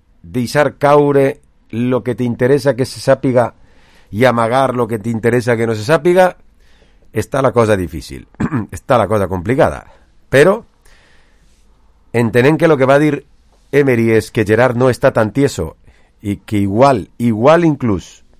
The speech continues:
podem pensar en ell, pues què voleu que vos diga? És un bon moment, és un bon partit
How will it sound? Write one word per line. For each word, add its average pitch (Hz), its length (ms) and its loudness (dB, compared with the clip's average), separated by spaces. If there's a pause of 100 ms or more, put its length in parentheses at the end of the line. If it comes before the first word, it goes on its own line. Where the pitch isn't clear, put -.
(220)
podem 113 260 -4
pensar 120 340 -2
en 117 80 -2
ell, 117 220 -2 (1600)
pues 104 180 -4
què 143 100 2
voleu 131 220 2
que 110 100 0
vos 104 140 0
diga? 90 320 -2 (960)
És 95 140 -10 (100)
un 101 140 -2 (100)
bon 135 240 4
moment, 156 420 0 (100)
és 101 140 -12 (160)
un 98 180 -8
bon 131 200 2
partit 135 560 -4